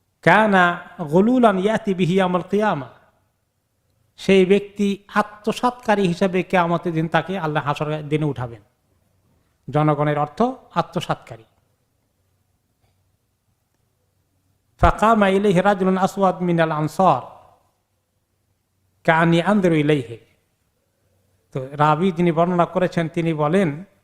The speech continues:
তিনি হচ্ছেন আদি ইবনে উমাইর, তিনি বর্ণনা করেছেন হাদিসটি, যে এই কথা যখন তিনি সাহাবীদের একটা সমাবেশে বলছিলেন, সেখানে আনসারীদের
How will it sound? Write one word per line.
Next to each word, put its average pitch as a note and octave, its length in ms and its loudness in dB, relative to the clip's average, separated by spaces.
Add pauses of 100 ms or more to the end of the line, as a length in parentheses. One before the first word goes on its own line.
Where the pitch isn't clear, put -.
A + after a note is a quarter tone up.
(720)
তিনি D#3 160 2
হচ্ছেন D#3 320 -2
আদি D3 280 -2
ইবনে D3+ 180 0
উমাইর, D3+ 420 2
তিনি F#3 160 0
বর্ণনা C#3+ 300 -2
করেছেন B2 280 -12
হাদিসটি, B2 440 -14 (720)
যে F3+ 60 -2
এই G#3+ 460 2
কথা F3 220 0
যখন A3 220 0
তিনি G#3+ 240 0
সাহাবীদের F#3+ 600 -2
একটা G3 160 -6
সমাবেশে G#3+ 460 -2
বলছিলেন, D#3+ 560 -4 (580)
সেখানে G3 680 0 (380)
আনসারীদের G#3 680 0